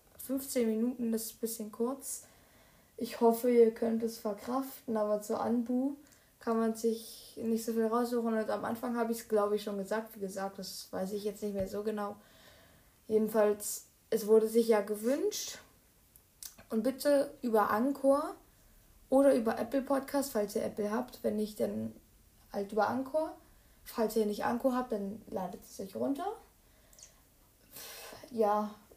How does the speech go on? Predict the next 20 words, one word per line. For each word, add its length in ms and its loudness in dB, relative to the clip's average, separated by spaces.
es 180 -2
sei 180 2
denn, 340 -6
es 160 -12
geht 220 -2
irgendwie 280 -2
nicht. 280 -2
Dann 340 0
tut 220 6
es 80 0
uns 160 -2
leid, 160 2
aber 120 2
dann 160 0
könnt 240 2
ihr, 240 0
ja, 380 4
ihr 120 10
könnt 300 4
uns 460 2